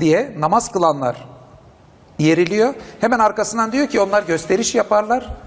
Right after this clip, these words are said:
Hemen de diyor ki onlar işte fakire vermeyi engellerler. Yani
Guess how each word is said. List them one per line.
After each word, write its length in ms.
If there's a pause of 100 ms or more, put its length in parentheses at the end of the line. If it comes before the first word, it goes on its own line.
(180)
Hemen 260
de 100
diyor 140
ki 120
onlar 200
işte 160
fakire 400
vermeyi 400
engellerler. 680
Yani 320